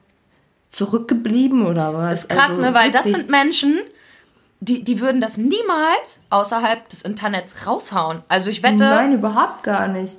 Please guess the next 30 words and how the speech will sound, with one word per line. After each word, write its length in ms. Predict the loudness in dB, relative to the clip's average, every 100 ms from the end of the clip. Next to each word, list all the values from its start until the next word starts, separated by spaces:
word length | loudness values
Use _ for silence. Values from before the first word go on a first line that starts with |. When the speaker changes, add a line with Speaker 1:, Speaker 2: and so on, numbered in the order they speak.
| -20 _ _
Speaker 2:
Das, 300 | -8 -8 -12
das, 280 | -14 -14 -14
das 140 | -10
Speaker 1:
Die 80 | 0
Speaker 2:
finde 160 | 0 0
ich 180 | -4 -16 _ _ _ -6
total 360 | -6 0 -2 -2 -8
krank 500 | -2 0 0 -2 0
auch 240 | 0 0
irgendwie, 480 | -2 -2 -2 -4 -6
dieses, 380 | -6 -6 -6 0
oh, 160 | 2 2
jetzt 220 | 0 -4
muss 200 | -4 -4
ich, 140 | -6 -8 -20 -14
ich 140 | -12
kann 300 | -2 0 0 -2
in 120 | 0
meinem 260 | 2 2
echten 340 | 0 -4 -2 -2
Leben 320 | 0 0 -2
irgendwie 280 | 0 0 0
niemanden 340 | 0 0 -4
fertig 320 | -6 -4 -4
machen, 220 | -2 -4 -4
um 60 |
mich 160 | -8 -6
besser 300 | -6 -4 -6
zu 120 | -10
fühlen, 460 | -8 -2 2 2